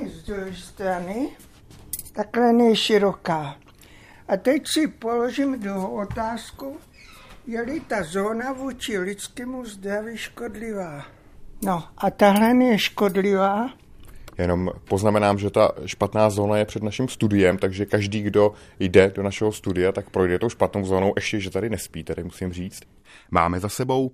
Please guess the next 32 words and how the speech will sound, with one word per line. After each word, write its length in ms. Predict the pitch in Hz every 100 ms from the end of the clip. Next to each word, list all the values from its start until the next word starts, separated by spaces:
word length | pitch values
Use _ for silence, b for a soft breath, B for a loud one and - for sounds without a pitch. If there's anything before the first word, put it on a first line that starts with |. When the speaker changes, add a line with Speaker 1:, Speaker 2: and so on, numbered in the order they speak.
| -
Speaker 2:
paranormální 760 | 151 127 104 98 90 85 78
úvod. 440 | 92 98 98 85 - B B B
Do 100 | -
studia 320 | - 156 180
jsem 160 | - 196
si 120 | 98
k 80 | 87
debatě 340 | 82 104 143
přizval 400 | - 113 113 117
tři 200 | - - -
aktéry 420 | - 139 120 110
této 300 | 80 78 80
výzvy. 400 | 95 101 92 76 B B -
Leoše 340 | 85 82 -
Kišu 340 | - 131 156
z 80 | 151
klubu 240 | - 87 90
skeptiků 480 | - 98 - - -
Sisyfos, 520 | 120 175 156 156 - B
který 220 | B 170 139
je 80 |
iniciátorem 880 | - 104 120 - 117 110 107 95 90 -
české 420 | 87 - 82 85
výzvy. 420 | 101 107 95 80 - B B B
Dále 260 | 139 151
pak 180 | 147 147
pana 320 | - 120 117 104
Václava 400 | 82 - 90 92
Dejčmara, 500 | 101 - 120 104 82 B B
druhého 400 | 143 156 165 131
největšího 480 | 120 107 - 85 82
akcionáře 640 | - - 151 143 139 135